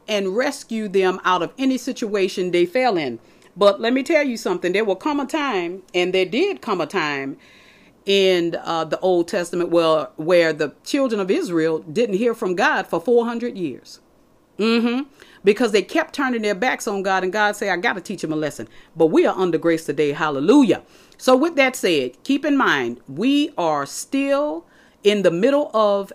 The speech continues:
a serious pandemic. We have spikes occurring in every country, and especially in the United States, because that is where I am from. That is where my concern lies.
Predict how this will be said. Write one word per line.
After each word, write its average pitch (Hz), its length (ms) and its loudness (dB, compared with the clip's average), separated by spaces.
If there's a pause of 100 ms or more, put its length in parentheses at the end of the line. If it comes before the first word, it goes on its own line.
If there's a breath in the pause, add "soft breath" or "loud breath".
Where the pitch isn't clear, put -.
a 165 200 0
serious 254 640 -2
pandemic. 226 640 -2 (680 soft breath)
We 226 240 0
have 220 260 -2
spikes - 640 -4 (260)
occurring 262 800 -2
in 190 300 -2 (160)
every 262 560 -6 (220)
country, 285 560 -4 (760 soft breath)
and 196 680 -2 (300)
especially 202 760 -2
in 202 100 -2
the 185 80 4
United 175 420 -2
States, 302 320 -4
because 202 320 -2
that 330 220 0
is 180 140 -2
where 175 200 2
I 180 160 2
am 143 160 -2
from. 143 280 -4
That 262 200 2
is 330 140 -2
where 254 220 0
my 208 260 -2
concern 233 800 -2
lies. 226 560 0